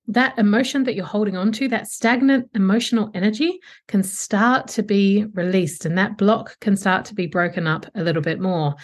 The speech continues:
Now, sometimes people can get quite triggered around forgiveness.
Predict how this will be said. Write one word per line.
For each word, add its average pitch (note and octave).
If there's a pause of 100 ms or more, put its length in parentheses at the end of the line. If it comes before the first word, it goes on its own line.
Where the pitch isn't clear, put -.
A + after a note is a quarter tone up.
(260)
Now, D4
sometimes G#4
people D#4+
can C#4
get C4
quite -
triggered F#3
around F3+
forgiveness. D#3+